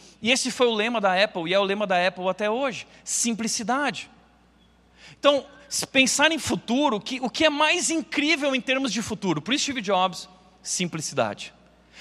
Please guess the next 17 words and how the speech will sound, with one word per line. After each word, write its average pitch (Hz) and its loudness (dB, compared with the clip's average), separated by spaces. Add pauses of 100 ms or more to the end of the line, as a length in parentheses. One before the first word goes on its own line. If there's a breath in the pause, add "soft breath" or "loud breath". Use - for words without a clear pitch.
(100)
O 190 -2
que 277 2
é 269 4
simplicidade? 220 -2
É - -2
foco. - -2 (600 loud breath)
Steve 208 2
Jobs 254 4
também 240 2
dizia 208 2
que 240 -6
simplificar 220 -2 (220 loud breath)
é 220 4
eliminar 233 0
o 220 -2
desnecessário. 214 -2 (1080 loud breath)
Simplificar 202 0